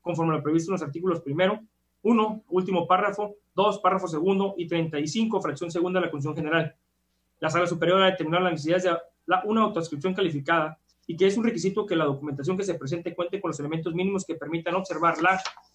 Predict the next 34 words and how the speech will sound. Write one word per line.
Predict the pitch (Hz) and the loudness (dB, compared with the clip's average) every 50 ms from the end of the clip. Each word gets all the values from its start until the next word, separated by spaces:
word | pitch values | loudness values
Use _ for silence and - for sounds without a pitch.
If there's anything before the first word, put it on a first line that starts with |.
| _ _ _ _ _ | _ _ _ _ _
manifestación | - 202 233 277 254 226 190 - 175 165 190 190 | 0 2 4 4 4 2 0 0 0 0 2 0
expresada | 202 202 - - 160 151 - 185 185 190 185 | 0 0 -4 -4 -4 -2 2 4 4 6 4
e | 170 | 4
inequívoca | 165 147 139 - 190 190 185 - 175 180 | 2 0 -2 0 0 0 2 0 -2 -2
que | - 156 | -2 -6
re-, | 156 151 156 151 | -4 -4 -6 -6
de | 156 147 | -4 -4
reconocer | 139 139 135 143 139 135 - 190 196 190 | -4 -4 -4 -2 -4 -2 0 0 0 0
a | - - | 0 -2
quienes | - 160 151 135 | -4 -6 -6 -4
se | 135 143 | -4 -6
le | 135 | -6
están | 135 - 170 170 | -2 -2 -4 -2
postulando | 170 190 190 180 175 170 170 170 185 185 - _ _ _ _ _ - | -2 -4 -2 0 0 2 2 2 0 -2 -4 _ _ _ _ _ 2
por | - 180 214 | 4 4 4
este | 226 226 233 | 6 2 0
tipo | - - 202 - 202 202 | -2 -2 -4 0 2 2
de | 175 | 2
acción | 147 - 175 175 | 2 2 0 0
afirmativa | 180 175 190 170 165 160 160 185 190 175 143 131 - _ _ _ _ _ | 0 2 2 2 2 0 0 2 0 0 0 0 -6 _ _ _ _ _
y | - 190 185 | -2 0 2
fehacientemente | 151 180 165 165 175 185 185 180 208 202 202 196 190 196 196 | 2 2 2 2 2 2 2 2 0 2 2 0 0 0 -2
puedan | 202 - 180 185 190 190 | 0 2 4 4 4 2
constatar | 190 156 - 143 135 - 185 190 185 | -2 -6 -6 -6 0 0 0 0 0
que | - 165 | -4 -6
tiene | 135 175 185 185 190 | -2 -2 0 2 2
un | 185 185 | 2 2
vínculo | 196 202 196 220 208 196 | 0 -2 -2 0 2 2
de | 185 165 | 2 2
pertenencia | - 143 139 135 147 170 175 165 180 175 175 | 0 -6 -6 -4 -2 -2 -2 0 0 -2 0
con | - 185 190 | 2 2 2
la | 190 190 | 2 0
comunidad | 175 165 156 160 | -2 -4 -2 -2
indígena | 165 165 165 160 170 170 175 170 170 | 0 0 0 0 0 0 0 0 -2